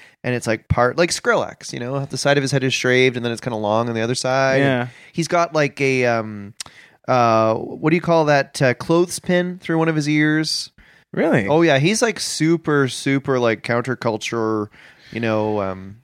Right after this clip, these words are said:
Speaker 1: he was big into Manchester, like, in
Speaker 2: I
Speaker 1: the
Speaker 2: didn't know
Speaker 1: eighties.
Speaker 2: that.
Speaker 1: Yeah, like,
Speaker 2: Those,
Speaker 1: uh,
Speaker 2: that big baggy clothing?
Speaker 1: Yep, Happy Mondays and
Speaker 2: Acid
Speaker 1: New
Speaker 2: House.
Speaker 1: Old, uh, yeah.
Speaker 2: Wow.
Speaker 1: And, uh, yeah, it just kept going from there. And he, yeah, he's, he's a really current guy.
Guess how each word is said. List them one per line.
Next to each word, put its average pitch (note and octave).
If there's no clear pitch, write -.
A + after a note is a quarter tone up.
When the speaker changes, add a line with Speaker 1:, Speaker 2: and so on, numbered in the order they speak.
Speaker 1:
he F#3+
was G#3+
big F3
into D3+
Manchester, D3
like, -
in -
Speaker 2:
I D4+
Speaker 1:
the F4
Speaker 2:
didn't G4
know G4
Speaker 1:
eighties. G#4
Speaker 2:
that. B2
Speaker 1:
Yeah, D3
like, A2
Speaker 2:
Those, A#3
Speaker 1:
uh, G#3+
Speaker 2:
that A3+
big A3+
baggy A3
clothing? C#4
Speaker 1:
Yep, E3
Happy C#3+
Mondays D3
and G#2+
Speaker 2:
Acid D3+
Speaker 1:
New D3+
Speaker 2:
House. D3
Speaker 1:
Old, C#3
uh, C#3
yeah. F#3
Speaker 2:
Wow. -
Speaker 1:
And, C3+
uh, C3
yeah, D#3
it E3
just C3
kept D3
going C#3
from A#2
there. B2+
And A2
he, G2
yeah, C3
he's, C#3+
he's F3
a D#3+
really D3
current C3
guy. B2+